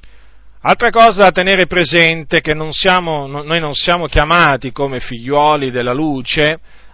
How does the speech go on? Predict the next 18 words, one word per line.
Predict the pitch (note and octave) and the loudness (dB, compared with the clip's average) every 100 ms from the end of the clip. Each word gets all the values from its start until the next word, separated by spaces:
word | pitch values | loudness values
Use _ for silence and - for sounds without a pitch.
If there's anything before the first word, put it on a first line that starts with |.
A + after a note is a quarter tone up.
| - | -8
a | D#3 D#3 D#3 - | 2 4 4 0
darci | C3 D#3 D3 C#3+ C3+ - - | 0 6 6 6 2 0 0
alla | C#3 C3+ | 2 2
politica | C3 F#3 G#3+ F3 C#3 C3+ | 0 -2 -4 -6 -4 -4
e | - | -4
quindi, | G3+ A3 G3+ D#3 C3+ C3+ | -4 -4 -4 -6 -6 -6
eh, | A#2+ A#2 A2+ A2+ A2 A2+ - | -6 -8 -8 -10 -16 -20 -20
non, | A#2+ D3 F3 D#3+ C#3+ B2+ - - - - - | -8 -8 -8 -6 -4 -4 -8 -18 -20 -20 -18
non | A#2+ C#3+ F3 | -8 -4 -2
è | |
nella | G3+ F3 D#3 | 0 2 2
volontà | D#3 D#3 D3 F#3 | 2 -2 0 2
di | E3+ C#3 | 2 -4
Dio | C3+ G#3+ G#3 C#3 C3 C#3+ | -6 -4 -2 0 0 -2
che | C#3+ | -4
noi | C#3 F3 G3+ D#3+ | -4 -4 -2 0
ha, | C#3+ - | -2 -4
eh, | C3+ B2+ B2 A#2+ A#2 | -8 -6 -6 -8 -10